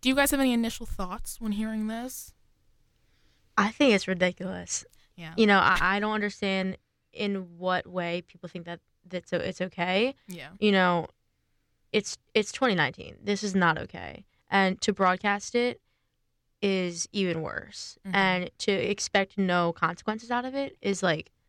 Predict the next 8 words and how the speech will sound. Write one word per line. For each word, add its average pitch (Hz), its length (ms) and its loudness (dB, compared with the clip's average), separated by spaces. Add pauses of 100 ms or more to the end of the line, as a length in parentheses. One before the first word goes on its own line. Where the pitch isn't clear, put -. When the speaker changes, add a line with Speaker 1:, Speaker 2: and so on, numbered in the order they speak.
(420)
Speaker 2:
ridiculous. - 640 -2
Like, 196 240 0
you 233 180 4
know 247 160 6
you're 262 140 4
doing 185 220 0
something 156 240 -8
wrong. 85 320 -8